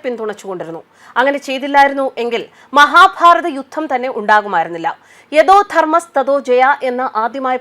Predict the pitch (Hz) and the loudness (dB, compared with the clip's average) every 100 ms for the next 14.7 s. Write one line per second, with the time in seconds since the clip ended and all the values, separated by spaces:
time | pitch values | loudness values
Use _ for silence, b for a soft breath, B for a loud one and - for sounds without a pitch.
0 | 247 214 226 240 226 214 240 277 214 190 | -6 -6 -8 -6 -6 -6 -6 -6 -8 -6
1 | 302 b b - 277 311 359 392 349 269 | -8 b b -4 0 2 0 -2 -4 -6
2 | 254 - 220 240 233 254 226 208 233 220 | -4 2 2 2 -2 -6 -8 -6 -6 -4
3 | 208 240 233 180 196 202 277 B B - | -4 -4 -2 -4 -6 -10 -10 B B -4
4 | 240 226 214 233 220 208 - 190 185 302 | -4 -6 -8 -10 -8 -12 -12 -14 -12 -14
5 | 381 220 - - _ _ b b _ 233 | -12 -14 -14 -20 _ _ b b _ -8
6 | 226 233 226 226 226 233 233 220 208 226 | -8 -10 -8 -8 -6 -4 -2 -2 -4 -4
7 | 196 190 202 285 320 _ - 233 240 262 | -4 -2 -2 -4 -6 _ -6 -6 -4 -6
8 | 285 - 220 190 - 185 - 175 - _ | -6 -8 -6 -6 -4 -6 -6 -16 -18 _
9 | _ _ 240 247 233 247 254 262 247 294 | _ _ -6 -4 -6 -8 -8 -8 -8 -10
10 | 330 190 b b 262 311 339 339 - - | -12 -12 b b -12 -8 -8 -10 -10 -4
11 | 233 220 220 233 226 208 196 233 311 226 | -2 -2 -4 -6 -6 -8 -6 -8 -8 -10
12 | 202 262 240 - _ b b - 247 247 | -8 -4 -4 -6 _ b b -6 -6 -4
13 | 233 214 220 233 247 226 226 254 240 254 | -4 -2 -2 -2 0 -2 -4 -8 -8 -6
14 | 233 233 220 - - 233 143 | -4 -2 -4 -6 -10 -8 -10